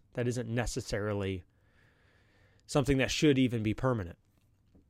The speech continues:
So we do have to ask ourselves when we, we catch ourselves overthinking about a particular thing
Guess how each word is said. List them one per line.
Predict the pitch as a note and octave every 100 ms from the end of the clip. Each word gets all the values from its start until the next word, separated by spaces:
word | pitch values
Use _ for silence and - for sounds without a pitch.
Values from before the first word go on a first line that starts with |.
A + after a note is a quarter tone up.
| _ _ _ _ _ _ _ _ _ - - - - - - - - - _ _ -
So | D#3+ D3 C3 - _ _ _ _ - D3 C3 - _ _ _ _ _ _ _ _ _ _ _ F3+
we | C3+ D3+
do | D3+
have | G3
to | D#3+
ask | A#2 E3 -
ourselves | D3 - G#2+ G#2+ A#2+
when | A2
we, | A#2 A2+ - - _ -
we | C3
catch | - D3+ -
ourselves | C3 - A2 F#2+ F#2+ - - _ _ _ _
overthinking | D#3+ D3+ C#3 B2 C3+ B2+ C#3+ C#3 D3
about | C3+ B2 A#2+
a |
particular | - - C3 - B2 A#2+
thing | - - C3 B2+ C3+ D3+